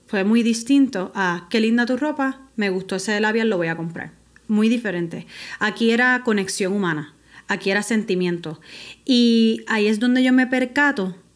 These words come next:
espérate un momentito, hay, hay otra vertiente a explorar. Porque parece que yo llamé la atención hablando de lo mío. No de lo técnico, esto es lindo, esto funciona, este es mejor.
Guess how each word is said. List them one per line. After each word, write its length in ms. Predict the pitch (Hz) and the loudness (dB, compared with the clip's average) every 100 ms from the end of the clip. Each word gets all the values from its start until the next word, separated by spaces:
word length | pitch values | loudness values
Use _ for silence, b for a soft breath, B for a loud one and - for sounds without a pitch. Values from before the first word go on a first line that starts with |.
| _ | _
espérate 260 | 214 208 | -4 0
un 80 | 220 | 0
momentito, 560 | 208 202 190 196 180 165 - | 0 -2 -4 -4 -6 -8 -4
hay, 180 | 202 214 - | -2 -2 -2
hay 120 | 208 | -2
otra 220 | 220 262 | 0 0
vertiente 560 | 226 185 170 196 240 226 | 0 -2 -2 0 0 -2
a 40 | |
explorar. 600 | 190 - 175 170 202 - _ _ _ _ | -4 -6 -4 -2 -2 -6 _ _ _ _
Porque 260 | 208 196 196 | -4 -2 -2
parece 400 | 190 185 185 226 | 0 -2 -2 -2
que 200 | 220 180 | -2 0
yo 160 | 202 | 0
llamé 320 | 202 190 190 269 | 0 0 0 2
la 80 | |
atención 440 | 277 226 185 - 214 | 0 0 -2 0 0
hablando 360 | 196 202 214 196 | 2 2 2 2
de 140 | 175 | 2
lo 100 | 165 | 0
mío. 640 | 160 180 233 269 220 165 - B B | 0 4 6 6 4 0 -8 B B
No 160 | - 214 | 0 2
de 80 | 294 | 4
lo 100 | 320 | 2
técnico, 560 | 311 294 262 226 214 | 0 4 4 4 4
esto 180 | 214 214 | 2 4
es 40 | 277 | 4
lindo, 460 | 262 294 277 254 | 6 6 6 6
esto 180 | 214 247 | 4 2
funciona, 600 | 262 269 240 233 269 240 214 | 4 4 4 2 4 4 2
este 160 | 220 | 2
es 60 | 254 | 2
mejor. 380 | 226 208 202 | 4 4 2